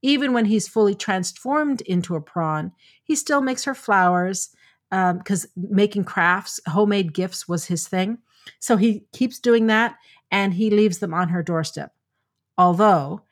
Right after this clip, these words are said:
how he's able to get out of District ten, which is where he's living at this point, to, to get into Johannesburg, to leave these things on her doorstep is one of the many, many plot holes of the movie. Do yourself a favor. Don't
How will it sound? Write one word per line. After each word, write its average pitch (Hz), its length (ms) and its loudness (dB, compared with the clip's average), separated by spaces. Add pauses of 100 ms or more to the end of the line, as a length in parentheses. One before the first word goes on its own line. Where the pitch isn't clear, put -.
(120)
how 247 260 2
he's 277 180 0
able 202 200 2
to 196 100 -4
get 185 440 -2
out 175 160 2
of 156 160 -4
District 170 460 -4 (160)
ten, 220 440 2
which 180 140 -4
is 165 100 -4
where 175 100 -2
he's 160 140 -2
living 202 240 0
at 156 120 -4
this 151 160 -6
point, 160 340 -6 (640)
to, 180 200 2
to 185 160 0
get 175 240 0
into 277 280 2
Johannesburg, 170 800 0
to 190 120 0
leave 226 300 2
these 233 180 -2
things 185 240 0
on 165 140 0
her 170 120 0
doorstep 190 560 0
is 165 100 -8
one 175 120 0
of 160 100 -4
the 175 80 -2
many, 269 340 2
many 190 240 0
plot 180 260 0
holes 170 240 -2
of 160 140 -6
the 165 60 -6
movie. 175 460 0 (340)
Do 240 120 2
yourself 262 320 0
a 226 60 -8
favor. 175 560 -2 (1300)
Don't 226 380 4